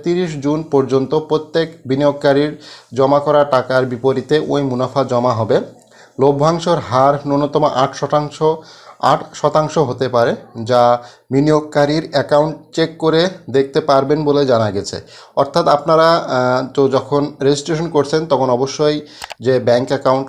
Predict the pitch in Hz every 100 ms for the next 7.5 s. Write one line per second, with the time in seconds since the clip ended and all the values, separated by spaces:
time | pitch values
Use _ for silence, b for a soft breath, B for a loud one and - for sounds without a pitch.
0 | - 110 120 120 120 120 123 127 127 -
1 | 120 113 113 113 127 117 117 127 151 -
2 | 120 113 123 123 120 120 120 120 110 113
3 | 113 160 285 B B B 127 123 160 156
4 | 156 165 165 143 143 139 165 151 147 139
5 | 131 151 139 151 143 135 170 165 147 151
6 | 127 135 143 139 131 131 - 120 113 123
7 | 135 117 110 156